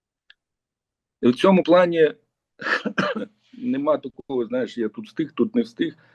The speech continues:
Можна багато часу дати або мало. Е, якщо людина трошки підготовлена і розуміє, що таке трактовка форма, вона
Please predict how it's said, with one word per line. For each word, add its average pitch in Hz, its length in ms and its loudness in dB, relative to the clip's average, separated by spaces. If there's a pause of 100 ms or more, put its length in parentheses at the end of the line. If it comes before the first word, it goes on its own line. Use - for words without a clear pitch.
(240)
Можна 131 420 6
багато 127 560 4
часу 139 380 -2
дати 127 400 -4
або 117 220 -4
мало. 143 440 2 (380)
Е, 110 220 2
якщо 127 580 -4
людина 120 400 -4
трошки 120 360 -6
підготовлена 123 680 0
і 107 80 -4
розуміє, 110 720 -6
що - 140 -12
таке 107 220 -12
трактовка 110 460 -6
форма, 151 340 -2
вона 147 360 2